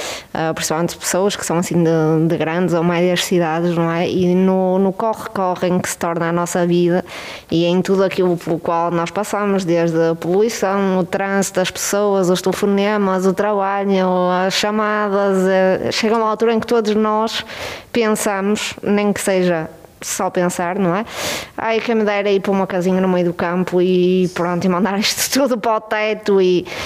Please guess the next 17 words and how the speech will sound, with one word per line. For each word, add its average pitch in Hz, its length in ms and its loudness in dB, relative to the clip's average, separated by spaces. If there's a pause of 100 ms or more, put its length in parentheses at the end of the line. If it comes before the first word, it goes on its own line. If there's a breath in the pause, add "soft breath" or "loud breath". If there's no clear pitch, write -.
(260 loud breath)
e 240 160 2
eu 269 80 2
queria 277 180 0
te 277 80 -6
perguntar, 190 500 0
tu 190 160 -2
que 185 120 -4
já 196 120 0
tiveste 175 400 -4
realmente 175 500 0
a - 20 2
experiência 170 680 0
dos 185 280 2
dois 196 360 2
lados, 170 600 0
não 160 180 0
é? 196 100 -2